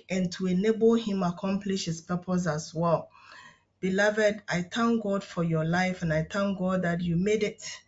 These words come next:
to today's session. Today we are praying for restoration of our spiritual possessions. Restoration of our spiritual possessions. Today is the day for restoration,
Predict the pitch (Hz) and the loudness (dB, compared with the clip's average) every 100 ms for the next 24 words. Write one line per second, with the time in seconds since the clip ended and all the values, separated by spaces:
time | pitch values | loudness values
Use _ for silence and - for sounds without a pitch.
0 | _ - - _ - - 180 - - 185 | _ -20 -20 _ -10 -2 -2 -2 -6 0
1 | 208 214 214 - 196 - - 156 170 - | 2 2 0 -2 0 2 0 0 -4 -6
2 | - _ _ _ _ _ - - - - | -20 _ _ _ _ _ -20 -20 -20 -20
3 | - - 233 220 240 240 208 202 - 240 | -20 -4 0 4 6 6 6 4 0 4
4 | 240 233 240 240 240 247 - - _ - | 8 8 8 6 2 -4 -14 -20 _ -14
5 | - - 185 160 160 165 _ _ - - | -10 0 2 2 0 -4 _ _ -20 -20
6 | - - _ _ _ _ - _ _ _ | -20 -20 _ _ _ _ -20 _ _ _
7 | _ 202 202 - 196 214 208 - 214 190 | _ -2 -2 2 4 6 4 2 2 0
8 | - 170 - 170 143 156 - - - 190 | 0 -2 0 -2 -2 -4 -12 -16 -6 -2
9 | 190 185 202 175 170 - 160 165 165 - | -2 -2 2 2 0 -4 -4 -2 0 0
10 | 127 - - - _ - - _ _ 180 | -4 -12 -18 -20 _ -20 -20 _ _ -4
11 | 180 202 190 208 208 202 185 180 156 156 | -2 -2 0 0 0 0 0 0 0 -2
12 | - 180 185 185 180 180 165 - 175 175 | -4 -6 -4 -2 -2 -2 -8 -4 -4 -2
13 | 185 175 180 160 190 185 185 165 165 165 | 0 -2 -2 -4 0 0 0 -2 -2 0
14 | 180 185 160 156 165 - 165 190 196 - | 0 -2 -2 -2 -2 -2 -2 0 0 0
15 | 208 202 | 0 -2